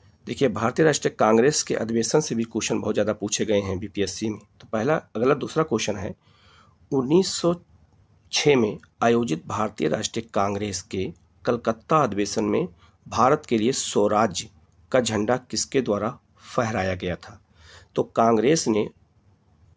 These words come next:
अपने किस अधिवेशन में, और झंडा कौन फहराया गया? तो दादा भाई नेहरू जी के द्वारा। तो ये, इसका मतलब ये हुआ, झंडा फहराने का मतलब ये हुआ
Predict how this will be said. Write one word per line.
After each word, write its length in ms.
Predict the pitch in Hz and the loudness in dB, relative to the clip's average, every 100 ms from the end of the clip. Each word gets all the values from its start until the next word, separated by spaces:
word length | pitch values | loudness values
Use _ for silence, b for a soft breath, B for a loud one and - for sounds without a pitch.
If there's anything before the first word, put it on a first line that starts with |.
| _ | _
अपने 260 | 123 - 160 160 - | -4 4 4 4 0
किस 180 | 185 110 | 0 0
अधिवेशन 440 | 104 113 - 98 | 0 -2 -2 -2
में, 200 | 92 90 - _ - | -2 -6 -14 _ 0
और 80 | |
झंडा 260 | 110 101 120 | 0 2 0
कौन 180 | 127 135 | 2 0
फहराया 300 | 131 123 123 | 2 4 4
गया? 280 | 117 147 196 - | 2 -2 -6 -12
तो 80 | 98 | -8
दादा 280 | 110 117 | -2 0
भाई 360 | 135 101 90 - - _ - | 0 -2 -6 -8 -16 _ -6
नेहरू 280 | 107 98 95 | -4 -2 -4
जी 120 | 92 | -6
के 120 | 92 | -8
द्वारा। 260 | 87 95 123 175 B B B B | -10 -10 -12 -14 B B B B
तो 60 | - | -4
ये, 160 | 131 127 _ - | -4 -4 _ -8
इसका 200 | - 175 | 0 4
मतलब 340 | 135 - 120 | 2 0 -2
ये 80 | 110 | 0
हुआ, 160 | 123 | -2
झंडा 280 | 120 104 120 | -2 -2 -2
फहराने 340 | 147 113 117 151 | -2 -2 -2 -2
का 100 | 117 | -2
मतलब 380 | 113 - 123 | -4 -4 -4
ये 180 | 101 139 | 0 2
हुआ 280 | 139 110 101 | 2 0 -6